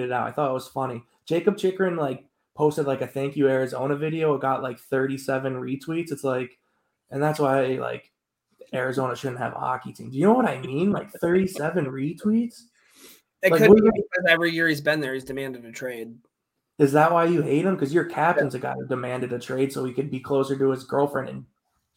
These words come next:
Speaker 1: grad school.
Speaker 2: Well, he went to the right fucking team, dude. If you're demanding a trade to the Rangers, it's all for it. But if you're demanding a team and you're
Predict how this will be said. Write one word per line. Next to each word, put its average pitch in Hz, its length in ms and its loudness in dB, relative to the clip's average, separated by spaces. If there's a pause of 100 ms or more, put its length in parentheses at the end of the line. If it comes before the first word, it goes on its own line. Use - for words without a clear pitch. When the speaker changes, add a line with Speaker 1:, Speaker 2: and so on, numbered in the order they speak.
(120)
Speaker 1:
grad 156 340 -2
school. - 380 -10
Speaker 2:
Well, 143 100 0
he 147 80 -4
went 139 220 -2
to 143 80 -6
the 139 100 -2
right 131 220 -4
fucking 127 320 -12
team, 135 260 -12
dude. 101 200 -18
If 110 100 -18
you're 160 100 -4
demanding 190 360 0
a 147 40 -2
trade 151 240 -2
to 147 60 -2
the 127 100 -4
Rangers, 127 400 -4
it's 117 120 -10
all 123 160 -4
for 127 280 -4
it. 110 60 -8
But 110 100 -12
if 120 100 -12
you're 135 120 0
demanding 135 360 -4
a - 40 -6
team 139 260 0
and 135 80 4
you're 127 120 -4